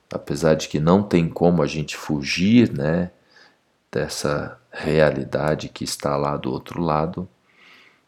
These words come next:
né, eu tento não ficar pensando muito, mas ao mesmo tempo a gente sabe que todos nós somos um. Mas aqui meu propósito principal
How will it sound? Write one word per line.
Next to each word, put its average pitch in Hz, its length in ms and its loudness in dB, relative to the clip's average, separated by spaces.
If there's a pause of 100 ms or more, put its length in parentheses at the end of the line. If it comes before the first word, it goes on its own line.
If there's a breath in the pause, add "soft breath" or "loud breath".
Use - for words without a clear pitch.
(260)
né, 69 260 -4
eu 71 60 -4
tento 73 460 -4
não 78 360 -2 (160)
ficar 80 380 0
pensando 82 880 2
muito, 85 460 0
mas 69 240 0
ao 73 80 0
mesmo 73 340 -2
tempo 78 420 -2
a 65 80 0
gente 76 240 -6
sabe 69 420 0
que - 160 -8
todos 76 440 0
nós 69 300 -2
somos 73 480 -4
um. 82 160 -4 (720 loud breath)
Mas 95 220 0
aqui 104 320 2
meu 95 240 6
propósito 78 640 4
principal - 840 2